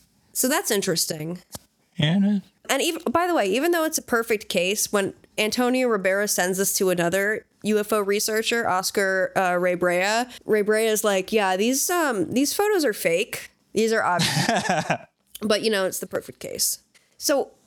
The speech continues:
Speaker 1: if we haven't figured it out by now, obviously Pena is full of shit.
Speaker 2: Yeah.
Speaker 1: Like,
Speaker 2: Yeah.
Speaker 1: yeah. So this is, I just wanna talk about this. Like, so I wanna lay out this comparison that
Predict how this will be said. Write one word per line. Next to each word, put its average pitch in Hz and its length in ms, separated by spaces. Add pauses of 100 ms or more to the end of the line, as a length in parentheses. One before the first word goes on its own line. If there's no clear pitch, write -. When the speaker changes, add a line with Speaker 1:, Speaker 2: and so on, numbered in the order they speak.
(260)
Speaker 1:
if 285 180
we 381 100
haven't 330 280
figured 240 340
it 202 120
out 202 240
by 175 160
now, 170 220
obviously 226 460
Pena 202 360
is 175 200
full 180 200
of 165 80
shit. - 380 (260)
Speaker 2:
Yeah. 220 240 (380)
Speaker 1:
Like, 185 540
Speaker 2:
Yeah. 131 220 (220)
Speaker 1:
yeah. 123 540 (420)
So - 220
this 254 180
is, 247 120
I 220 160
just 220 160
wanna 202 160
talk 185 240
about 175 240
this. - 440 (200)
Like, 233 320
so 233 440
I 233 120
wanna 269 240
lay 226 220
out 214 180
this 196 140
comparison 185 920 (160)
that 180 360